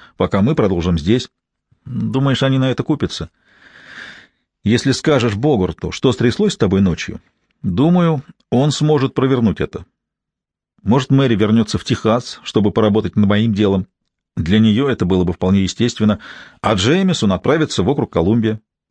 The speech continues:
Мы даже можем сначала отправиться с ней, чтобы у неё и тени подозрения не возникло. Ну, смахивает на план игры.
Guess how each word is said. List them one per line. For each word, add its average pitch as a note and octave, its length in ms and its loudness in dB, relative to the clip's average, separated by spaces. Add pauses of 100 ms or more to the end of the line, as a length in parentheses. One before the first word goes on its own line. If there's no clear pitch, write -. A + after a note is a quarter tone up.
(140)
Мы A2 160 -2
даже C#3+ 220 -2
можем C3 260 0
сначала C3+ 460 0
отправиться C3+ 480 -2
с - 100 -4
ней, C3 280 0
чтобы G2+ 260 0
у - 20 4
неё B2+ 200 2
и C3 140 -2
тени C#3+ 280 2
подозрения C#3 600 2
не G#2+ 120 2
возникло. B2 480 -2 (1200)
Ну, A#2 120 -4
смахивает C3+ 500 0
на C3+ 100 2
план C3 240 0
игры. A2 340 0